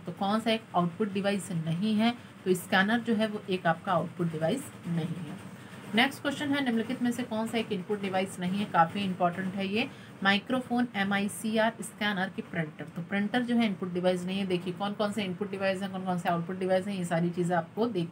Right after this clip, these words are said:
के जानी है। देखिए प्रिंटर हो जाएगा ऑप्शन नंबर डी इसका सही। देखिए एमआईसीआर का भी एग्जाम में फुल फॉर्म पूछ सकता है, तो मैग्नेटिक इन कैरेक्टर रिकॉग्निशन इसका फुल फॉर्म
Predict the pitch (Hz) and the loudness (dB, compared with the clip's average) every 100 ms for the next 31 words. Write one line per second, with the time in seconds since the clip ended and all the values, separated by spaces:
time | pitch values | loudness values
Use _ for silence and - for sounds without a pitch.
0 | - 285 294 - 175 - 160 180 - - | -2 -2 -2 -2 2 2 0 -6 -6 -10
1 | - - - - - - - 214 214 180 | -12 -12 -16 -18 -18 -14 2 4 4 0
2 | 170 214 226 226 254 226 202 180 220 180 | 4 6 8 6 6 6 6 4 4 2
3 | - 185 170 165 175 165 214 - 170 165 | 0 2 4 4 4 0 -2 -2 -2 -4
4 | - - 208 247 - 240 269 269 262 240 | -8 -2 2 2 4 4 6 4 2 2
5 | 233 233 233 226 240 196 202 202 202 202 | 4 4 4 2 2 0 0 0 -2 -4
6 | 190 202 190 185 180 175 - 190 226 214 | -2 -4 -2 -4 -2 -4 -2 -2 0 0
7 | 180 170 175 170 220 - 190 196 165 156 | 2 2 2 0 -4 -4 -4 2 2 2
8 | - 226 175 208 226 185 170 165 180 185 | 4 4 4 2 6 6 6 4 2 -4
9 | 165 185 180 156 - 185 | -4 -4 -4 -6 -4 -4